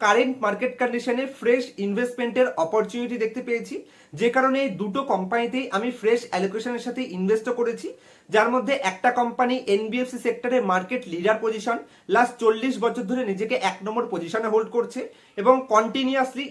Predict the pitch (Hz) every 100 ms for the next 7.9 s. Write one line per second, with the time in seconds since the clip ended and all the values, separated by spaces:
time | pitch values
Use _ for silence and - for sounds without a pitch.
0 | 196 202 247 240 240 254 240 190 220 214
1 | 208 190 214 233 156 147 202 214 175 185
2 | 208 226 233 214 - - - _ 196 208
3 | - 262 262 285 240 202 233 254 - 208
4 | 240 208 233 254 - 208 190 208 247 240
5 | 185 185 233 220 208 240 247 220 233 240
6 | 233 233 196 440 - - - 208 160 196
7 | 220 277 240 202 208 233 180 151